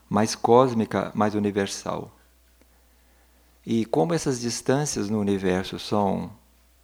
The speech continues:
inimagináveis, a ciência criou, então,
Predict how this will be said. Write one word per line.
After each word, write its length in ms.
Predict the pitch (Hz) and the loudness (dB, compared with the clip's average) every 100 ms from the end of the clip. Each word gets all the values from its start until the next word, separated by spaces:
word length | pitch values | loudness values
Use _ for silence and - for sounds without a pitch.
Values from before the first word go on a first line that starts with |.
| _ | _
inimagináveis, 1200 | 110 110 107 104 104 98 104 127 131 107 92 - - _ - - - | 0 2 4 4 2 0 2 2 2 0 -4 -8 -16 _ -20 -14 -4
a 120 | 110 | -4
ciência 400 | - 127 139 160 | -2 -2 -2 -2
criou, 380 | 175 147 135 143 | -2 2 2 0
então, 480 | 139 120 131 165 | 0 0 0 -2